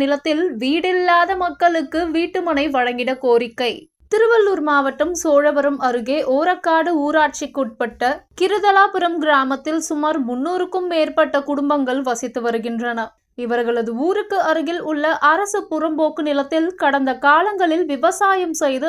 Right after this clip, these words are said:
அனுபவித்து வந்துள்ளனர். அண்மை காலமாக இந்த புறம்போக்கு நிலம் தரிசு நிலமாக விடப்பட்டுள்ளது.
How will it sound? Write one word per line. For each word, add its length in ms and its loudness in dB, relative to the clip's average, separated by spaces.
அனுபவித்து 540 -2
வந்துள்ளனர். 600 -2
அண்மை 360 4
காலமாக 720 4
இந்த 240 0
புறம்போக்கு 600 0
நிலம் 240 0
தரிசு 400 4
நிலமாக 580 2
விடப்பட்டுள்ளது. 720 0